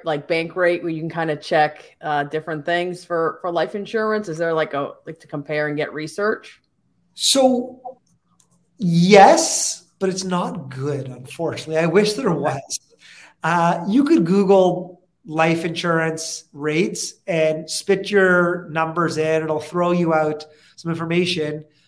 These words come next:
Speaker 2: but you're not gonna really know if you're looking at the right amount of coverage. You're also not gonna know that if, as I mentioned, if one company is much cheaper, cheaper, why are they cheaper? Is it because they don't have good convertibility?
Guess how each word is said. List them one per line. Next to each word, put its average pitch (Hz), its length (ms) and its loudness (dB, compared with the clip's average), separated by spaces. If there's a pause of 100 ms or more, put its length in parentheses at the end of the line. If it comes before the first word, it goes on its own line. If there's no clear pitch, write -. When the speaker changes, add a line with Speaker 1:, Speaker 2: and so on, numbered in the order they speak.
(240)
Speaker 2:
but 202 180 0
you're 214 100 0
not 247 200 2
gonna 262 120 -2
really 208 280 2
know 190 240 2
if 170 80 -6
you're 185 100 2
looking 175 220 -4
at 170 80 -8
the 170 80 -8
right 160 160 -4
amount 151 180 -14
of - 140 -20
coverage. - 480 -8
You're 196 80 0
also 208 220 0
not 196 220 2
gonna 185 140 -8
know 170 240 2
that 160 400 -2 (240)
if, 165 340 -6 (120)
as 165 160 -2
I 165 60 -4
mentioned, 170 440 -4
if 151 100 -12
one 175 220 -2
company 170 320 -6
is 151 80 -12
much 156 260 -6
cheaper, 170 440 -6
cheaper, 165 400 -6
why 143 400 -2
are 156 60 -2
they 143 120 -8
cheaper? - 320 -16
Is 135 100 -18
it 143 80 -20
because 170 400 -6
they 175 80 -4
don't 190 160 0
have 180 240 -4
good 180 200 -6
convertibility? 180 840 -4